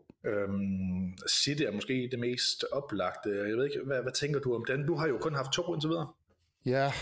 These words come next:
Speaker 2: uha. Øh, City, som vi også snakkede om i sidste, sidste episode, øh,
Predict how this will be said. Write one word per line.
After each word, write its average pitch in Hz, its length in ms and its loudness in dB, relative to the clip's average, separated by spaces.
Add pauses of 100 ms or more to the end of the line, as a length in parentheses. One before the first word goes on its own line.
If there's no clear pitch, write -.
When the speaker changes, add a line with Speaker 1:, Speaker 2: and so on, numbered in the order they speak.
(160)
Speaker 2:
uha. 131 420 4 (180)
Øh, 135 800 4
City, 151 320 4
som 135 180 2
vi 139 60 4
også 131 120 2
snakkede 135 260 4
om 131 100 4
i 127 40 4
sidste, 135 560 4
sidste 135 340 2
episode, 131 560 4
øh, 123 300 4